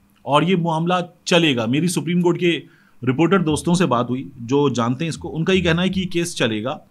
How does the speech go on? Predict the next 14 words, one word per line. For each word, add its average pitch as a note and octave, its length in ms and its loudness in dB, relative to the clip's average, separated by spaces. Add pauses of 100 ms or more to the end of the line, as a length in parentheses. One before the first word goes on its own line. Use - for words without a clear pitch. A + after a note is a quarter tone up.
(460)
और C3 140 0
ये C#3+ 80 2
वकला C#3 360 2
जो B2 160 -2
है D#3+ 80 -6
इस D#3 100 -8
केस C3 220 -2
को B2 120 -2
लड़ेंगे B2+ 380 -2 (400)
और C3 200 0
दिलचस्प D#3+ 540 0 (100)
होने A#2+ 180 4
वाला A2 260 0
है B2+ 220 -6